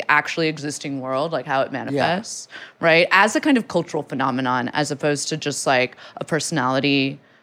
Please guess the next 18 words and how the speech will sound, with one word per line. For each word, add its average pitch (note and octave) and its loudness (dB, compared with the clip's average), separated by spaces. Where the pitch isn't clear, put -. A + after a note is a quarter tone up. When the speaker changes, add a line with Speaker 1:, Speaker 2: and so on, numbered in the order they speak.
Speaker 1:
disorder. G3+ 0
It's, - -2
like, G#3+ -2
not G#3+ 2
a A3+ 2
disorder F#3+ -2
because D#3+ -2
that D#3+ 2
implies D3 -2
that D3+ -10
there's C#3+ -4
something C#3+ -6
that C3+ -4
can D#3 -6
be C#3 -2
kind C3+ -4
of, C3 -6
like, C3 0